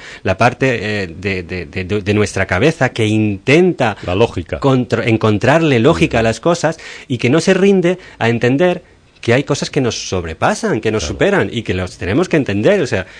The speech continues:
Speaker 1: hay muchas cosas. Evidentemente, la mente es muy f-, es muy
Speaker 2: Mira, a co-,
Speaker 1: importante para que entendamos.
Speaker 2: a colación de lo que estás diciendo, hay un anuncio ahora que aparece,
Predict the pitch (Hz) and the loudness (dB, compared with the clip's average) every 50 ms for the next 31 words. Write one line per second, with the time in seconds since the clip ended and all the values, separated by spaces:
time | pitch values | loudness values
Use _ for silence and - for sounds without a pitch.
0 | - - - - 90 98 107 113 113 104 98 104 - - 165 180 - - 104 104 | -20 -16 -8 -2 0 0 2 2 2 2 2 2 2 2 2 2 2 0 0 0
1 | 151 151 101 101 95 87 82 92 104 131 156 156 156 175 170 131 110 98 95 104 | 0 0 0 -2 -4 -4 -4 -2 -2 0 0 0 0 -2 -2 -2 0 0 2 2
2 | 123 160 165 175 160 143 - 127 107 104 104 117 127 - - - - 117 117 - | 2 2 2 2 0 0 0 -2 -2 0 0 0 0 -2 -8 -8 -6 -6 -4 -2
3 | 131 131 139 151 160 156 143 113 92 92 107 - _ - 131 123 120 123 117 110 | 0 0 2 4 4 4 4 2 0 -4 -8 -12 _ -6 -4 -2 0 2 0 2
4 | 113 - - 170 - 151 - 131 117 110 - 107 101 95 90 - 92 90 95 143 | 2 2 0 2 0 0 2 2 0 0 0 -2 -2 -2 -2 -2 -2 0 2 2
5 | 185 185 139 101 - 95 90 - 107 110 110 - - 151 156 156 151 151 147 143 | 2 2 0 -2 -2 -4 -4 -2 -2 0 0 0 0 0 0 0 0 -2 -4 -4
6 | - 151 139 131 139 - - 143 135 139 139 131 123 120 117 120 120 117 104 - | -4 -4 -4 -4 -4 -6 -4 -4 -4 -2 -2 -2 0 0 0 0 0 0 -2 -2
7 | - 107 101 95 101 113 123 110 104 104 113 - - 98 92 85 92 92 98 95 | -2 0 0 2 4 4 4 2 2 0 -2 -2 -4 -4 -4 -2 -2 -4 -4 -6
8 | - - 104 101 98 92 92 90 90 87 85 82 80 | -6 -4 -4 -4 -2 -4 -4 -4 -4 -6 -6 -8 -10